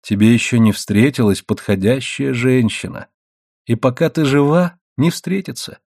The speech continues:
сказал Пол. Мать сидела очень тихая. Опять её охватила усталость, словно последние силы иссякли. "Поживём, увидим, мой мальчик", — сказала она. Полу казалось, всё возвращается на круги своя,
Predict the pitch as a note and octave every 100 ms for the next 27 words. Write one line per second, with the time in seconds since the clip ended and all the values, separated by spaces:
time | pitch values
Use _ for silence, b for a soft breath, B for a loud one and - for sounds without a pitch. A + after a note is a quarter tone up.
0 | _ - F#2 F2+ G2+ - F2 C#2+ - _
1 | _ _ _ _ _ _ - C3+ C3 -
2 | F#2+ C3 C3+ C3 A#2 - A2 G#2 - F2
3 | - - - - _ _ _ _ _ F2
4 | - D3 C3+ A#2+ G2+ F#2+ F2 A#2 A2+ -
5 | A#2+ - F#2+ F2 F2 - - _ _ _
6 | - B2+ A#2 G#2+ G#2+ - B2 A#2 A2 G#2+
7 | - - F#2+ F2 - G2+ - F2+ - -
8 | - _ _ _ _ _ _ - A#2 A2+
9 | A2 C3+ C3+ B2 A#2 A2 A#2 A2+ F2+ E2+
10 | F2 E2+ E2 D#2 D2 - - - E2 D#2+
11 | D#2+ D#2 D2 - - _ _ _ _ _
12 | _ _ _ B2+ C#3 B2 A2 G2+ C3+ C3
13 | A#2+ - - - - D3 C#3 G#2+ G#2 -
14 | - B2+ A2 A#2 G#2 G2 - G2 F#2 F2+
15 | F2+ F2 D#2+ C2+ -